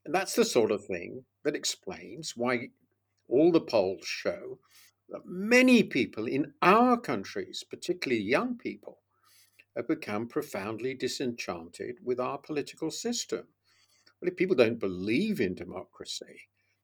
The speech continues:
and they see its abuse in this way, why should they fight for it? Why should they bel-, ho-, trust it? And this gets back to the core of what I'm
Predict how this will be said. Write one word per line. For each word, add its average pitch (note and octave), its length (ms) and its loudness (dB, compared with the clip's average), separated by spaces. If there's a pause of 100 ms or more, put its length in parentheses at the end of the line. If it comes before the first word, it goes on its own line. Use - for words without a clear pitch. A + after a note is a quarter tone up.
(100)
and A#2 140 -2
they B2+ 100 8
see C#3+ 720 0
its A#2+ 400 -4
abuse B2+ 640 -2
in E2+ 140 -6
this - 280 -10
way, A2 460 -10 (520)
why A#2+ 440 0
should D#3 640 0
they C#3+ 540 2 (540)
fight A3+ 280 -6
for - 180 -2
it? - 180 -10
Why G#2+ 320 -2
should D#3+ 140 -4
they D#3+ 120 2
bel-, - 220 -2 (1080)
ho-, D3 240 0 (240)
trust - 560 -6
it? - 160 -10 (140)
And A#2+ 200 -2
this F3 200 6
gets - 320 -2
back G2 300 -8
to B2+ 100 -6
the D3+ 80 -6
core F3 520 0
of - 80 -8
what F#2+ 220 -10 (160)
I'm G#2 300 -4